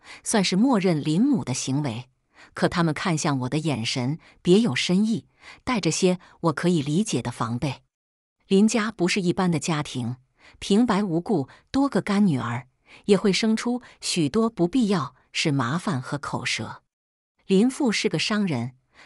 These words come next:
没道理给自己找个隐藏的麻烦。我当即谢绝了林母递过来的机会。我擦干眼泪，说这样哥哥见义勇为的行为就变味了。可我哥哥为了救林小雅失去生命，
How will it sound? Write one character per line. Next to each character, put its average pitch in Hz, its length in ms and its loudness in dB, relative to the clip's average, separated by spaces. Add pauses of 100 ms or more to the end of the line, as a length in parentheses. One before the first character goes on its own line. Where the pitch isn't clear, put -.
没 196 200 4
道 277 180 0
理 175 200 2
给 160 180 -2
自 226 200 -2
己 170 160 0
找 143 220 -2
个 160 120 -2
隐 135 260 -2
藏 120 280 -6
的 185 80 0
麻 120 220 -2
烦。 - 260 -8 (760)
我 190 120 4
当 240 240 4
即 175 200 0
谢 202 240 0
绝 156 180 0
了 185 100 0
林 160 220 0
母 208 240 0
递 190 160 -2
过 160 200 -2
来 123 140 -4
的 131 100 -6
机 147 220 -4
会。 123 260 -10 (720)
我 180 120 2
擦 202 200 -2
干 196 180 2
眼 147 160 0
泪， 151 300 -2 (240)
说 - 180 0
这 294 140 -2
样 220 160 0
哥 214 180 0
哥 190 100 0
见 233 280 0
义 208 100 2
勇 139 240 -2
为 143 140 -2
的 196 100 0
行 156 280 -2
为 143 280 -4 (100)
就 165 140 -2
变 165 300 0
味 127 120 -4
了。 - 200 -12 (640)
可 196 160 4
我 180 120 6
哥 196 220 2
哥 190 120 2
为 175 140 2
了 156 120 0
救 165 160 0
林 147 200 0
小 156 220 0
雅 139 220 -2
失 - 200 -2
去 156 160 -4
生 170 240 0
命， 180 220 2